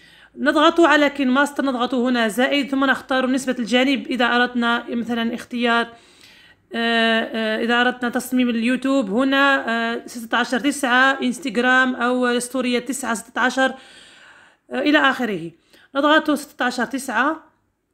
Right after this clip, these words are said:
ثم نختار الخلفية السوداء، نقوم بتكبيرها قليلا هكذا،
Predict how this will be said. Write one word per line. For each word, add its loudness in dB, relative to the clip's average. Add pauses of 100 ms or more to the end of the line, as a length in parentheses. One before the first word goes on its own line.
(360)
ثم 2
نختار 2
الخلفية -2
السوداء، -2 (840)
نقوم 0
بتكبيرها 0
قليلا -2 (960)
هكذا، -2